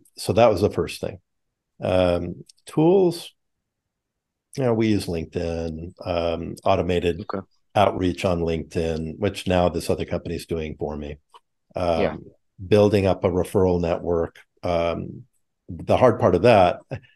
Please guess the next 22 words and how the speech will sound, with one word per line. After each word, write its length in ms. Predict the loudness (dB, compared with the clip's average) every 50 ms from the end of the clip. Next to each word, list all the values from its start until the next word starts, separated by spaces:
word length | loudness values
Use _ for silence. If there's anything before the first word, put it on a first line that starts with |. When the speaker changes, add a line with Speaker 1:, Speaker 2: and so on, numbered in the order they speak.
| _ -4
Speaker 1:
was 240 | 0 0 2 4 4
easy 320 | 4 4 6 4 4 4
for 100 | 4 2
me 140 | 2 2 2
to 80 | 2
build 240 | 2 2 2 2 4
a 80 | 2 0
referral 380 | -2 -4 -6 -2 0 0 2
network. 380 | 2 2 2 2 0 0 0 0
The 100 | 0 2
hard 240 | 4 2 2 2 2
part 300 | 2 4 4 4 2 -2
of 180 | -4 -8 -6
that 320 | -4 -2 0 0 0 -2 -2
is 260 | -4 -4 -4 -4 -6
staying 540 | -8 -6 -2 -2 0 0 0 -2 -4 -6 -6
top 240 | -2 -2 -2 -2 -2
of 140 | -6 -8 -6
mind 340 | -10 -10 -10 -12 -14 -18 _ _ _ _ _ _ _ _ -4
with 300 | 0 0 0 0 0 0
those 320 | 0 2 2 2 0 -4
referrers. 680 | -4 -6 -6 -4 -4 -6 -6 -6 -8 -12 -14 -18 -20 -20